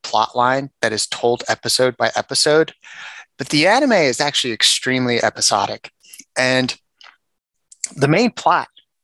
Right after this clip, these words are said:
basically doesn't even matter. Like, it only, t-, the main plot is only revealed. You don't even get to what happened,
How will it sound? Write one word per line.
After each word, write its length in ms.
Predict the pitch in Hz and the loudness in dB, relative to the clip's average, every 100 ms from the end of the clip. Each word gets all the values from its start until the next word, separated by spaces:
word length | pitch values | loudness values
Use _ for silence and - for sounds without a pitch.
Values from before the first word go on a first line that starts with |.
| _ | _
basically 580 | 196 311 277 - 139 - | -2 0 -4 -4 -6 -2
doesn't 280 | 135 156 143 | -2 0 -2
even 320 | 147 123 95 | -2 -2 -4
matter. 420 | 104 110 117 - - _ _ - - - - _ | -4 0 0 -2 -12 _ _ -14 -12 -12 -16 _
Like, 200 | 120 127 - | -2 -2 0
it 120 | 160 - | -2 2
only, 300 | 175 247 240 | 2 4 2
t-, 120 | - - | -2 -2
the 80 | 147 | 0
main 240 | 147 262 | 2 2
plot 280 | 254 220 190 | 2 0 2
is 120 | 151 | 0
only 200 | 147 180 | -2 -2
revealed. 560 | 151 120 101 127 147 147 - - - _ _ | -2 -4 0 4 4 2 -8 -20 -20 _ _
You 100 | 190 | 0
don't 140 | 339 381 | 2 4
even 240 | 254 147 | 2 0
get 260 | 135 185 - | 0 0 -2
to 300 | 151 131 98 _ _ | -4 -4 -10 _ _
what 260 | 120 147 151 | 0 2 2
happened, 460 | - 135 120 - | -2 -2 -2 -10